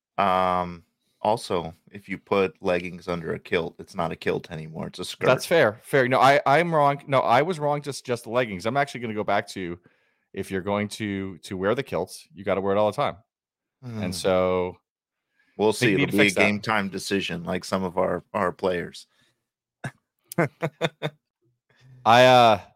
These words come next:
Speaker 2: I am a little nervous of the weather. Uh,
Speaker 1: Yeah.
Speaker 2: I think it's gonna be a little chilly. I am planning, I'm wearing my game outfit. I'm gonna go with the,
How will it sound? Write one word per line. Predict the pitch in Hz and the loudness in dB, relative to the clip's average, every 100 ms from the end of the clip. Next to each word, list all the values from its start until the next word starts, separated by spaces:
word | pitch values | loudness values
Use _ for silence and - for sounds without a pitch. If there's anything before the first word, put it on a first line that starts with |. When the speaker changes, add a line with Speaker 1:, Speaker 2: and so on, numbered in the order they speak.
| _ _ _ _ _ - | _ _ _ _ _ 6
Speaker 2:
I | 143 | 8
am | 175 | 8
a | |
little | 190 185 | 6 6
nervous | 170 175 | 6 4
of | 156 | 2
the | |
weather. | 135 123 190 214 _ _ _ _ | 4 4 4 -2 _ _ _ _
Uh, | 104 101 101 98 95 | 2 4 4 2 0
Speaker 1:
Yeah. | 87 87 | -4 0
Speaker 2:
I | 95 | 0
think | 104 - 123 | -2 -4 -2
it's | 123 113 | -2 -2
gonna | 135 123 | -2 0
be | 127 | 0
a | |
little | 127 127 | 0 -2
chilly. | - 131 165 | -2 -2 2
I | 117 | 2
am | 139 | 0
planning, | 147 147 143 | -2 -4 0
I'm | 131 156 | 0 0
wearing | 160 | -2
my | 151 | -4
game | 135 135 | -6 -4
outfit. | 123 117 135 | -4 -4 -8
I'm | 113 | -6
gonna | 120 127 | -8 -6
go | 127 | -4
with | 127 127 | -4 -6
the, | 139 131 123 | -8 -12 -12